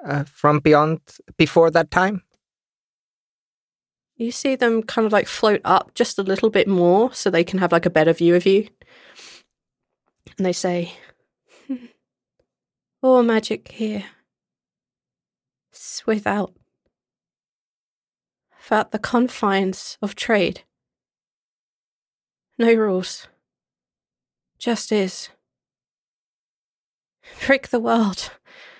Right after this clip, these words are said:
Speaker 2: That's why fate was here. Order. This isn't, this magic is not order. It's no rules. Why?"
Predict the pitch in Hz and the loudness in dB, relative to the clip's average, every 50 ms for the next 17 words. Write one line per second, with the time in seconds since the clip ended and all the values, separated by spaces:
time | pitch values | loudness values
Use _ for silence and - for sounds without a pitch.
0 | _ _ _ _ _ _ _ _ _ _ _ _ _ _ _ _ - - - - | _ _ _ _ _ _ _ _ _ _ _ _ _ _ _ _ -16 -16 -10 -2
1 | - 220 233 208 - - - 220 226 - - 190 196 202 - - 190 190 202 185 | 0 0 0 0 -2 -2 -2 0 0 -2 -4 -6 -8 -8 -8 -8 -6 -6 -8 -8
2 | 175 - _ _ _ _ _ _ _ _ _ _ _ _ _ _ _ _ _ _ | -8 -12 _ _ _ _ _ _ _ _ _ _ _ _ _ _ _ _ _ _
3 | _ _ _ _ _ _ _ _ _ _ _ _ _ _ _ _ _ _ - 220 | _ _ _ _ _ _ _ _ _ _ _ _ _ _ _ _ _ _ -4 -2
4 | 214 214 202 170 165 170 - - - _ _ _ _ _ _ _ _ _ _ _ | 0 0 -2 -2 -6 -6 -10 -14 -20 _ _ _ _ _ _ _ _ _ _ _
5 | _ _ _ _ _ _ _ _ _ _ _ _ _ _ _ _ _ _ _ _ | _ _ _ _ _ _ _ _ _ _ _ _ _ _ _ _ _ _ _ _
6 | _ _ _ _ _ _ _ _ - 202 202 208 202 - - 214 214 202 - 196 | _ _ _ _ _ _ _ _ -8 -4 -4 -4 -4 -2 -4 -4 -4 -4 -4 -4
7 | 180 175 - 190 190 185 - - 226 214 214 - - 180 - 196 180 - - 196 | -6 -4 -2 -4 -4 -4 -2 -2 0 0 0 -2 -6 -8 -8 -8 -6 -4 -4 -4
8 | 202 - - 180 180 185 175 170 170 175 - - - - - - - - - - | -4 -4 -4 -2 -2 -2 -2 -2 -6 -2 -4 -4 -4 -4 -10 -14 -20 -20 -20 -20
9 | - - - - - _ _ _ _ _ _ _ _ _ _ _ _ _ _ _ | -20 -20 -20 -20 -20 _ _ _ _ _ _ _ _ _ _ _ _ _ _ _
10 | _ _ _ _ _ _ _ _ _ _ _ _ _ _ - 214 208 202 190 185 | _ _ _ _ _ _ _ _ _ _ _ _ _ _ -6 -4 -2 -2 -2 -2
11 | 185 175 170 165 - - - - - _ _ _ _ _ _ _ _ _ _ _ | -2 -2 -4 -6 -8 -10 -12 -14 -16 _ _ _ _ _ _ _ _ _ _ _
12 | _ _ _ _ _ _ _ _ _ _ _ _ _ _ _ _ _ _ _ _ | _ _ _ _ _ _ _ _ _ _ _ _ _ _ _ _ _ _ _ _
13 | _ _ _ _ _ _ _ _ _ 214 208 202 196 185 175 170 - | _ _ _ _ _ _ _ _ _ -2 0 0 0 -2 -4 -8 -12